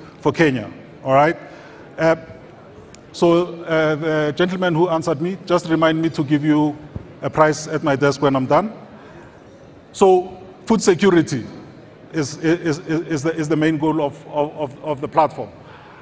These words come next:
Now, the objective was to solve, uh, and, and, and build a marketplace where farmers and, uh, and, and their buyers could meet,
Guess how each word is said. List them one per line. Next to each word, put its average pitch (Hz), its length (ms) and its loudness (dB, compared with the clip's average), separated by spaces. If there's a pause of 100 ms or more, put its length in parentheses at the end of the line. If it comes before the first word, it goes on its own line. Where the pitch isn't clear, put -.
(400)
Now, 180 380 4 (520)
the 202 100 -4
objective 226 560 0
was 190 240 4
to 165 360 2 (720)
solve, 185 480 2 (140)
uh, - 20 -6
and, 165 540 0
and, 165 180 -2
and 160 180 -2
build 180 200 4
a 170 40 4
marketplace 160 760 2 (400)
where 165 200 4
farmers 170 400 4
and, 147 320 2
uh, 143 300 6 (760)
and, 143 200 0
and 151 200 -2
their 147 100 6
buyers 147 340 4
could 131 200 -4
meet, 135 200 0